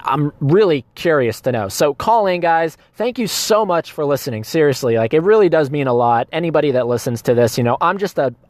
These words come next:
I'm just a fan. I'm just a fan who wanted to spread my love and passion for the Terminator films that James Cameron created with other people. I just wanted to, you know,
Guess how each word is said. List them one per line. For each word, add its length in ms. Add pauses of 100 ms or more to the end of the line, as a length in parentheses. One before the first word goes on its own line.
I'm 100
just 160
a 60
fan. 560
I'm 280
just 300
a 80
fan 460 (400)
who 480 (240)
wanted 480
to 520 (340)
spread 440
my 220
love 360
and 120
passion 420
for 160
the 160
Terminator 720
films 420
that 140
James 260
Cameron 540
created 580 (1080)
with 280 (180)
other 220
people. 340
I 80
just 160
wanted 240
to, 220 (320)
you 80
know, 160